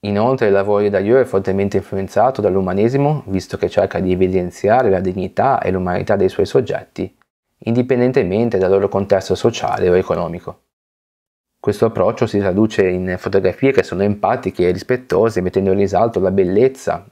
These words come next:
e la complessità delle persone che fotografa. Persone che cerca di catturare i momenti autentici e sinceri, evita quindi l'artificio e la manipolazione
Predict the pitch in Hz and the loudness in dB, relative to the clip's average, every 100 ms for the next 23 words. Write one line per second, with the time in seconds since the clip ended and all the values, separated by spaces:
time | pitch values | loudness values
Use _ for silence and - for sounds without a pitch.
0 | _ 92 92 - 95 101 - - 87 90 | _ -2 -2 -2 -4 -2 -2 0 0 0
1 | 98 104 110 107 107 98 95 - - - | 2 2 0 0 0 -2 -2 -6 -6 -6
2 | - - - _ _ _ _ _ _ _ | -6 -12 -16 _ _ _ _ _ _ _
3 | _ _ _ _ 107 104 - 110 135 123 | _ _ _ _ -2 0 0 0 2 0
4 | 104 98 90 - _ _ _ - 101 101 | 2 0 0 -8 _ _ _ -2 0 0
5 | 98 101 - 101 113 117 101 98 98 95 | -2 -2 -2 0 2 2 0 0 -2 0
6 | 95 92 95 117 131 98 - 92 101 98 | 0 2 2 2 2 -2 -2 -2 0 -2
7 | - 117 135 135 95 98 104 - 98 95 | 2 2 4 2 2 0 -2 -2 -2 -2
8 | 98 98 95 95 92 - 117 127 - 87 | 0 0 0 -2 -4 0 0 0 0 0
9 | 85 92 90 95 92 98 110 - 90 98 | 0 0 -2 -2 0 0 0 -2 -2 0
10 | 104 | -2